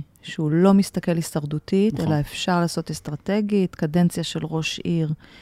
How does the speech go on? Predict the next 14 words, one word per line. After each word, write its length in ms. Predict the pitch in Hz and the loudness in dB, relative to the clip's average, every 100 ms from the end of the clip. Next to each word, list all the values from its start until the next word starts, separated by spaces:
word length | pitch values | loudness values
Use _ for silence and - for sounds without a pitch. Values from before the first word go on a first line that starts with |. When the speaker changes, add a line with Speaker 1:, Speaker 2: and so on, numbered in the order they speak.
| - - | -16 -2
Speaker 1:
היא 100 | 160 | 2
מספיק 600 | 147 - - - 240 - | 2 0 -6 0 2 2
ארוכה 440 | 208 190 - 185 | 2 2 2 2
בשביל 260 | 160 - 156 | 2 -2 -4
ליצור 420 | 147 - 208 214 | -4 -2 2 2
אסטרטגיה 540 | 202 - 175 180 170 160 | 0 -2 0 0 0 0
וליישם 640 | 151 151 147 - - 233 | -2 -2 -4 -4 4 8
אותה, 380 | 226 - 202 175 160 | 8 4 0 0 0
ויש 200 | 160 165 | 0 -2
המשכיות 680 | 160 - - - 160 240 247 | -2 -4 -6 -4 0 0 0
בדרך 300 | 208 202 - | 0 0 0
כלל 120 | 185 | -2
לראשי 340 | 175 175 - | -2 -2 -2
הערים, 380 | 170 165 170 165 | -2 0 2 2